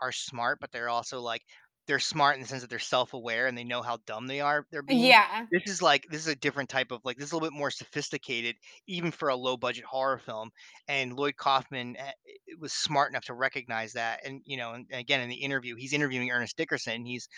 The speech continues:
Speaker 1: they're talking about, like, the whole genesis of the project and everything and how James Bond the third worked with Ernest Dick-, well, Ernest Dickerson was shooting School Daze for, um, Spike Lee, and James Bond the third was in it, and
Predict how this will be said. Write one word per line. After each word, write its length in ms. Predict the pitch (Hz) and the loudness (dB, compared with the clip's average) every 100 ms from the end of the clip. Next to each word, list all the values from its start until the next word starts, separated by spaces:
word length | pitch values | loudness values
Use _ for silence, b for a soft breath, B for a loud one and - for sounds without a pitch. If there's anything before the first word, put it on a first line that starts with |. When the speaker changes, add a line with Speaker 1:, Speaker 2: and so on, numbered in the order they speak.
| B - | B -6
Speaker 1:
they're 100 | 135 | -2
talking 400 | 127 131 123 139 127 | 2 4 4 2 0
about, 320 | 120 113 - | 4 4 2
like, 220 | 120 123 | -2 -4
the 80 | 113 | -6
whole 160 | 113 120 | -10 -8
genesis 440 | 113 110 - 113 | -6 -6 -8 -10
of 40 | - | -12
the 60 | |
project 600 | - 156 143 135 131 123 | 2 10 10 10 4 2
and 80 | 120 | 0
everything 360 | 120 120 - 117 | -6 -6 -6 -6
and 80 | 113 | -6
how 180 | 117 120 B B B B - | -4 -6 B B B B -2
James 260 | - 131 120 | 2 4 4
Bond 280 | 135 123 120 | 4 4 2
the 40 | |
third 300 | - 139 123 113 | -2 0 0 0
worked 320 | 123 117 - | -4 -6 -6
with 200 | 113 110 _ _ - | -8 -8 _ _ -8
Ernest 260 | 131 117 | -6 -4
Dick-, 120 | - - - | -2 -4 -2
well, 200 | 135 120 143 | -2 0 -2
Ernest 160 | 135 | 0
Dickerson 480 | 147 135 147 131 135 | 0 -2 -4 -4 -4
was 100 | - | -4
shooting 320 | - 151 131 | -4 -2 -4
School 320 | 110 - 180 | -4 -2 0
Daze 340 | 156 120 120 113 - | 2 2 2 -2 -10
for, 300 | 117 117 113 - b b b b _ 151 | -6 -2 -2 -4 b b b b _ -6
um, 300 | 127 110 110 | -4 -4 -6
Spike 340 | - 131 127 | 0 2 4
Lee, 240 | 165 143 - | 6 6 4
and 100 | 120 | -2
James 160 | 120 135 | -2 4
Bond 200 | 120 113 | 4 4
the 80 | |
third 60 | 131 | 0
was 100 | 117 | 2
in 100 | 139 | 2
it, 80 | 131 | 2
and 100 | 123 | 0